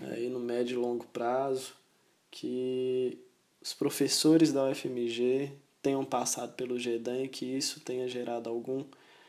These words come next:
impacto positivo pros alunos no futuro, pra gente conseguir realmente influenciar, criar um ensino de excelência na nossa faculdade, começando pela base. E,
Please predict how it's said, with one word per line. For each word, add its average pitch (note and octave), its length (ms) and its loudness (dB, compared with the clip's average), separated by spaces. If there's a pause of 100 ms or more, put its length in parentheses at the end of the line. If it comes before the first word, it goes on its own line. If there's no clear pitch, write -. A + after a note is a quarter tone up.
(340)
impacto B2 640 -2
positivo B2+ 800 0
pros - 540 0 (180)
alunos C3 600 0
no C3 100 -2
futuro, B2+ 600 -4
pra - 180 -10
gente B2 320 -6
conseguir B2 460 -8
realmente B2+ 840 -4 (340)
influenciar, C#3+ 1120 2
criar C3 320 -4
um D#3+ 140 2
ensino D#3+ 460 0
de D3+ 100 2
excelência - 580 -4
na B2+ 100 -10
nossa B2 220 -8
faculdade, B2+ 840 -6 (380)
começando D3+ 560 0
pela D#3 220 2
base. A2+ 600 -6 (1300)
E, G3+ 300 -2